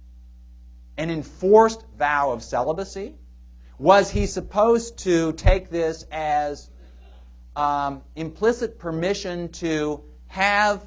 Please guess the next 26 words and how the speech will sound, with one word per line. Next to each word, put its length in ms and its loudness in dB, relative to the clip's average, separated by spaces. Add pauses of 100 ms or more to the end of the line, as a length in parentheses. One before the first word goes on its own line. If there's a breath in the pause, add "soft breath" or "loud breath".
(120)
affairs 540 0
but 180 -10
just 280 -14
keep 240 -20
the 60 -20
damn 280 -16
things 240 -18
discreet? 600 -14 (1160)
I 120 -2
don't 120 -6
know. 260 -12 (960)
This 240 -2
is 140 -4
complicated 920 -10
fairly 360 -4
shortly 520 -16 (360)
by 120 -2
the 100 -8
second 460 -8
great 280 -10
crisis 600 -14 (480)
of 100 -14
Franklin 400 -6
Roosevelt's 480 -10 (100)
personal 380 -14
life. 280 -18